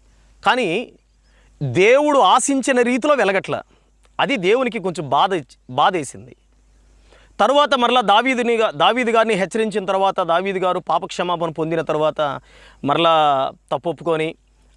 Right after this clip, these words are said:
ఆ, దేవుని పాదాల దగ్గర పడిన తర్వాత, తన దీపం మరలా అనుకున్న దానికంటే, ఆశించిన దానికంటే దేదీప్యమానంగా వెలగడం ప్రజలు చూస్తున్నారు. ఈరోజు మనం గమనించగలం.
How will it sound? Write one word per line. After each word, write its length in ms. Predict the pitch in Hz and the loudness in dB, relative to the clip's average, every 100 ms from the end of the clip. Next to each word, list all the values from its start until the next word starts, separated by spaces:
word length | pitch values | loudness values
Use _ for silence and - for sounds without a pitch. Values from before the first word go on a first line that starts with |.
| - | -4
ఆ, 120 | 135 | -2
దేవుని 320 | 131 160 160 | 0 0 0
పాదాల 360 | 156 160 160 151 | 0 0 0 -2
దగ్గర 120 | 147 | -4
పడిన 240 | 135 156 | -4 -6
తర్వాత, 680 | 156 139 131 113 143 160 175 _ _ _ _ _ _ - | -4 -4 -4 -6 -8 -8 -8 _ _ _ _ _ _ -2
తన 80 | 226 | -2
దీపం 420 | 190 269 277 285 | 0 0 0 0
మరలా 480 | 226 240 214 151 170 _ _ - | 2 2 2 0 -6 _ _ -4
అనుకున్న 360 | 196 277 277 262 | -2 0 0 2
దానికంటే, 640 | 220 214 190 156 123 104 - | 2 2 0 -4 -6 -12 -4
ఆశించిన 500 | 147 220 - 262 269 | 0 2 0 -2 0
దానికంటే 480 | 226 208 185 165 127 | 2 0 0 -4 -6
దేదీప్యమానంగా 840 | 120 143 240 247 - 240 226 220 196 | -4 0 2 2 0 0 0 0 0
వెలగడం 460 | 170 180 175 143 - _ _ _ _ _ _ - | -2 -2 -4 -6 -12 _ _ _ _ _ _ -2
ప్రజలు 340 | 226 311 247 | 0 0 0
చూస్తున్నారు. 640 | 226 - 202 135 110 101 _ _ _ _ _ _ _ - | -2 -4 -4 -4 -8 -16 _ _ _ _ _ _ _ -4
ఈరోజు 240 | 147 190 | 0 0
మనం 300 | 180 165 220 170 | 0 0 0 -2
గమనించగలం. 540 | 165 185 123 120 | -4 -6 -6 -8